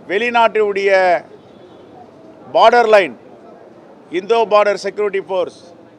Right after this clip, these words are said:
ஆர்மி, சி ஐ எஸ் எஃப், சி ஆர் பி எஃப், நம்முடைய ஜவான்கள், அதிகாரி பெருமக்கள்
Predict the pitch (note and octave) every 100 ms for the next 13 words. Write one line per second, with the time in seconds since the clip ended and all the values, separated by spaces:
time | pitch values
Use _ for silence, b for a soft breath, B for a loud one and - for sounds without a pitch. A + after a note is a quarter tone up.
0 | - - D#3+ G3+ A3 G#3+ G#3 C#3+ - -
1 | - _ _ - - G3 A3 G#3 G3+ -
2 | A3 F#3+ - - - - - - G#3+ A3
3 | G#3+ G#3+ G#3 G#3+ E3+ - - - - -
4 | - _ - _ - - - F3 G3 G3
5 | G3 F#3+ F3+ D#3+ F#3+ A3+ A3+ G#3+ F#3+ A#2
6 | - - - - D#3 F#3+ A3+ A3+ A3 G#3
7 | G#3 G3+ - G3+ D3+